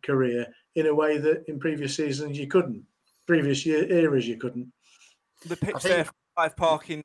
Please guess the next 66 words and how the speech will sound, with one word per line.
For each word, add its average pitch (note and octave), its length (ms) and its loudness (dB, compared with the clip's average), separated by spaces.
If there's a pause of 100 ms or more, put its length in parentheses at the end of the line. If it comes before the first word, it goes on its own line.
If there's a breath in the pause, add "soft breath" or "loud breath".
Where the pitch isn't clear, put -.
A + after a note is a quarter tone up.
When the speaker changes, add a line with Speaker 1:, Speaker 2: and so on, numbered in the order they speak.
Speaker 2:
to, D3 320 0
uh, C3 60 2
get D3 180 -2
a D3 60 -4
game C3+ 400 0
on C3 260 -2
Saturday C3 480 -4
afternoon. B2+ 540 -10
Go G#3+ 160 6
on, D#3+ 120 4
<laughs> E3+ 160 -6
sorry, D#3 220 6
Al, C#3 220 4
go F3+ 80 2
on. D3 140 2 (340 loud breath)
Speaker 3:
I F3 100 6
was E3 80 0
just F#3 160 0
gonna F3+ 180 0
say, F3+ 240 4
and D3+ 120 4
I D3+ 80 2
think E3+ 260 0
a D3+ 80 0
lot F3+ 260 -2
of C3 120 2
that C3 240 0
goes, C#3+ 400 0
uh, C#3+ 400 0
credit D#3+ 340 0
to D3+ 80 -6
Nigel D#3+ 400 2
Clough, E3+ 320 -2 (680 soft breath)
'cause C3+ 160 -4
he D3 100 0
said D#3+ 280 2
about, D3+ 360 2
you D#3 100 -2
know, D#3 160 2
the, D3+ 380 0
uh, D3+ 260 0
Flynn D#3 260 2
incident B2 600 -2
and B2+ 100 -6
whatever, B2+ 440 -2
saying, C3 400 -2 (200 loud breath)
you C#3 100 -6
know, C#3 140 4
he C3+ 100 2
only C#3 200 0
needs C#3 280 -2
to A#2+ 60 -16
train C#3 320 0
once C#3 280 -6
a C3 40 -8
week, C3 360 -4
if C3 160 -6
that's C3+ 260 -2
so C3 240 2
be B2+ 160 0
it, C3 160 -4
until C3+ 280 -8
he C#3 80 -4
starts C3+ 380 -6
getting C3 320 -6
stronger. A#2+ 560 -2